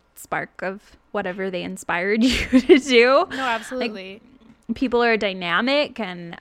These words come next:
Speaker 1: um, I think it's, like, cool to look back at what the muses actually were
Speaker 2: Mm-hmm.
Speaker 1: and kind of think about how we could structure our lives more around that.
Speaker 2: Yeah.
Speaker 1: And not necessarily, like, worshiping <laughs> them, but just choosing to, like, look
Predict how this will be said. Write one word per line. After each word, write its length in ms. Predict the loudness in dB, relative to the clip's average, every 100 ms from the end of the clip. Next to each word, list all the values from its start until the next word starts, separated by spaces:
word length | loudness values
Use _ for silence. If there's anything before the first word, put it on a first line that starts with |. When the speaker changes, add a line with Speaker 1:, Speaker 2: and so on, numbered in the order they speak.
| -8
Speaker 1:
um, 240 | -8 -8
I 80 | -8
think 300 | -6 -4 -2
it's, 240 | -4 -4 -8
like, 260 | -8 -10 _ _ _ -8
cool 260 | 0 0 0
to 140 | -4
look 240 | -4 -4
back 300 | -2 -2 -2 -8
at 180 | -8 -6
what 180 | -6 -6
the 80 | -8
muses 420 | -10 -10 -12 -8
actually 480 | -8 -8 -10 -8 -8
were 560 | -6 -6 -4 -4 -4 -8 _ _ -14
Speaker 2:
Mm-hmm. 220 | -10 -8
Speaker 1:
and 120 | -6
kind 220 | -6 -4
of 140 | -4 -6
think 260 | -8 -6
about 380 | -4 0 0 -2
how 400 | -2 -2 -2 -8 -14
we 380 | -20 -10 -8 -8
could 340 | -10 -12 -12
structure 600 | -12 -12 -10 -12 -10 -8
our 180 | -8 -8
lives 320 | -10 -10 -10
more 200 | -10 -10 -10
around 300 | -10 -10 -12 -10
that. 500 | -4 -4 -6 -12 -20 _ _ -16
Speaker 2:
Yeah. 360 | -12 -6 -6
Speaker 1:
And 120 | -6 0
not 160 | 2
necessarily, 560 | 2 -2 -6 -6 -4 -6
like, 100 | -8
worshiping 720 | -10 -8 -8 -6 -4 -6 -8 -6
<laughs> 40 |
them, 120 | -6 -6 -14 -20 -20 -4 -2
but 120 | -2
just 240 | -4 -8
choosing 480 | -4 -4 -2 -2 -2
to, 120 | -4
like, 220 | -4 -4 -4
look 400 | -6 -6 -8